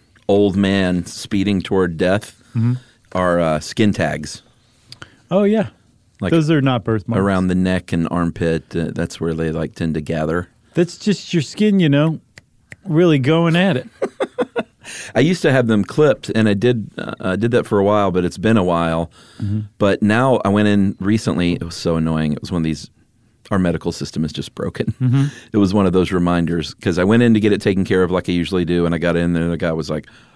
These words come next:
Speaker 1: "Oh, well, we don't do this now unless you make a, another kind of appointment." I was like, "Well, can I just make this that <laughs> since I'm here
Speaker 2: Mm-hmm.
Speaker 1: sitting in your office?"
Speaker 2: Right.
Speaker 1: He's like, "No, no, no, those take much longer. These are just ten-minute appointments, and that, that'll take, like, an hour.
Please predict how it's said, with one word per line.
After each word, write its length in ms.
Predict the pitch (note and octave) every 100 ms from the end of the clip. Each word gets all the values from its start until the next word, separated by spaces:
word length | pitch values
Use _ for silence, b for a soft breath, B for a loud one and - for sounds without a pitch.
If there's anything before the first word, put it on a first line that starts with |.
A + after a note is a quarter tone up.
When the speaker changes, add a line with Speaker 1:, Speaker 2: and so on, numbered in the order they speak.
| b b
Speaker 1:
"Oh, 200 | A2+ A2
well, 220 | F#2 F#2
we 120 | F2+ G2
don't 160 | F2
do 120 | D2+
this 220 | D#2 D#2 -
now 260 | D#2+ D#2+
unless 260 | D#2 D#2+ -
you 60 |
make 260 | D#2+ D#2 - b b -
a, 240 | C#2+ D#2 -
another 440 | E2 D#2 F#2 G#2 F2+
kind 220 | F2 D#2+
of 60 | D2+
appointment." 480 | D2 D#2+ - C#2+ - B B B B B
I 40 |
was 100 | F#2
like, 160 | F#2+ F2
"Well, 300 | G#2 G2+ F#2+
can 180 | - G2+
I 100 | F#2
just 260 | E2+ G2 -
make 220 | F#2+ F2
this 300 | F#2+ G#2 -
that 340 | G2 G2+ B2 - -
<laughs> 120 | -
since 260 | - G2
I'm 140 | G2+ F2+
here 260 | A2 A#2+ D3+
Speaker 2:
Mm-hmm. 320 | D3 D3 D#3
Speaker 1:
sitting 300 | D3 A#2+ B2
in 80 | A#2+
your 120 | A2
office?" 300 | A2+ D#3 D#3
Speaker 2:
Right. 200 | C3+ C3 B B
Speaker 1:
He's 80 |
like, 120 | B2 A#2+
"No, 140 | C3+
no, 120 | C3+
no, 180 | A#2 G2+
those 200 | A2 A2+
take 180 | B2 G#2
much 220 | G#2 G2+
longer. 360 | G2 F#2+ F2 E2+
These 220 | F2+ G2+
are 60 | F#2+
just 180 | F2
ten-minute 400 | - F#2 F2+ F2+
appointments, 540 | F2 - F2+ - D#2+ -
and 120 | E2+
that, 140 | F2+ - -
that'll 200 | G2 G2
take, 200 | F#2 F2+
like, 120 | E2+
an 100 | F2+
hour. 440 | F2+ F#2+ F#2 F2+